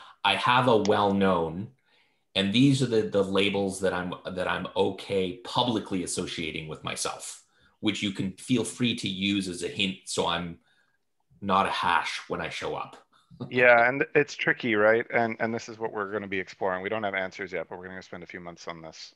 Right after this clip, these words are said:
Speaker 2: um, with a group we're putting together right now. But his contention is that that is basically deeply problematic because anyone can, pr-, you know, on the internet, nobody knows that you're a dog, but, but more accurately, on the internet, anybody can claim to be a dog.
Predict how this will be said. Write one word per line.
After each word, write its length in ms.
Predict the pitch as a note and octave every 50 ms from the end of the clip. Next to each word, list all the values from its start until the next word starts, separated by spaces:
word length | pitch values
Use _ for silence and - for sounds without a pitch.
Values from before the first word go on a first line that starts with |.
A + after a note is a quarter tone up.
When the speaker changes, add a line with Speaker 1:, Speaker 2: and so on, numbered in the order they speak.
| _ _ -
Speaker 2:
um, 300 | F2 E2 E2 E2+ E2+ E2 - -
with 80 | F#2+
a 60 | F2+
group 180 | F2 F2 E2+ D#2+
we're 80 | - F#2
putting 200 | - F#2+ F2 E2
together 280 | - - F2+ E2 E2+ D#2+
right 200 | D#2+ E2+ E2 E2+
now. 240 | E2 E2 D#2+ D#2 D#2+
But 140 | F2+ F2 E2+ _ _ _ _ _ _ _ _
his 240 | - C#3 C3 A#2+ A2 _ _ _
contention 680 | - - A#2+ G#2 - - B2 B2+ A#2+ - - A#2 G#2+ G#2 F#2+ -
is 160 | F#2+ F2+ -
that 200 | G#2+ G2 F2 D#2
that 260 | G2+ G2 F#2 F#2+ - -
is 400 | G2 F#2+ F#2 F2+ F2 F2 E2+ - _ _ _ _ _ _ _ _ _ _ _ _ _ -
basically 840 | A2+ G2+ F#2 - - G2+ - - G#2 F#2+ F#2 F2+ F2+ F2 F2 - _ _ _ _ _ _ _ _ _ _ _ _ _ _
deeply 260 | A2+ G#2+ - - A2+
problematic 840 | G#2 _ - G#2 F2 F2 F2+ F2+ F2 E2+ F2+ A#2 B2 A#2+ - - - -
because 500 | G2+ - - - G2 F2+ F2 E2+ E2+ - -
anyone 420 | A2+ G#2+ A2+ A2+ G#2+ G#2 G2+ G2 G2
can, 240 | - A2 G2 F2+
pr-, 120 | D#2+ - G2 - _ _
you 80 | - G2
know, 60 | F2+
on 100 | F#2 G2+
the 100 | A2 G#2+
internet, 360 | G#2 G#2 - A2 G2 F#2 E2+
nobody 260 | F2+ F#2 F2+ F#2 F2+ F2+
knows 220 | F2+ F2 F2 -
that 80 | - -
you're 140 | F2+ F2
a 60 | E2 D#2+
dog, 360 | F#2 F2+ E2+ E2 D#2+ D#2 -
but, 160 | - F2 - _ _ _ -
but 80 | A2 F2+
more 200 | A2 A#2 A#2 G#2+
accurately, 340 | G#2 G#2+ - A#2 G2+ F#2+ F2+
on 120 | F2+ F#2
the 60 | F#2+
internet, 340 | G2 G#2 - G#2+ F#2+ F2 E2+
anybody 280 | - G2 G2 F#2 G2 F#2
can 200 | E2+ - E2+ E2+
claim 240 | - G2 F#2+ F#2 F2
to 80 | -
be 100 | E2+ E2
a 60 | D#2+
dog. 320 | D2+ D2+ D2 D2 D#2 -